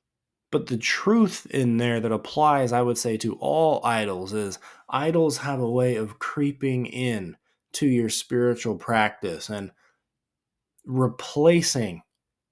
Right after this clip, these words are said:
um, and, and replacing the spiritual disciplines, right?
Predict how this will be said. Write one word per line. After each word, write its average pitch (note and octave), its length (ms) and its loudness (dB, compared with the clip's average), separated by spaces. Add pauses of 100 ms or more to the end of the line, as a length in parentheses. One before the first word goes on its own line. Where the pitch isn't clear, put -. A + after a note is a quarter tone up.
(360)
um, A2 400 -4
and, A#2+ 160 -2
and B2 240 -2
replacing D3 600 -2
the A#2+ 80 -2
spiritual A2+ 500 -2
disciplines, G2+ 580 -2
right? A#2+ 300 0